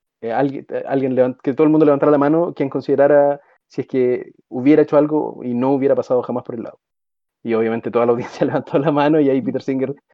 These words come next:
soltó el, el, el sablazo y les dijo, "No, pues, o sea, está bien que piensen también de ustedes, pero no tan bien tampoco, porque en este momento están, no, no están haciendo nada, no estamos haciendo nada por un montón de personas que están pasándola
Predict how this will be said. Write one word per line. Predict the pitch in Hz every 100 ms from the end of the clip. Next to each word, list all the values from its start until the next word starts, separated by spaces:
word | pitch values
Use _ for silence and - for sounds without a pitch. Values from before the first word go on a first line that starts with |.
| _ _ _ _ -
soltó | - 123 - 147
el, | 143 143 127
el, | 131 127 123 123 123 127 151 _
el | 123 120
sablazo | 127 127 135 135 139
y |
les | 123 123
dijo, | 131 - 123 117 110 107 -
"No, | 120 98
pues, | -
o | -
sea, | 95 - _ _ _ _ _ _ _ _
está | 127
bien | 123 151
que | 160 156
piensen | 151 151 151
también | 143 151
de | 143
ustedes, | - 147 143
pero | 123 113
no | 131
tan | 135
bien | 135 135
tampoco, | 135 120 165 147 123
porque | 151 147 - - -
en | 123 127
este | 127 131
momento | 123 131 131 127
están, | - 127 127 123 120 117 _
no, | 131 127 117
no | 127
están | - 139
haciendo | 151 143
nada, | 127 127 156
no | 127
estamos | 113 - 127 113
haciendo | 120 131 131
nada | 135 135 139
por | 131
un | 120
montón | 117 123 123
de | 127
personas | 123 127 131
que | -
están | - 123
pasándola | - 127 127 127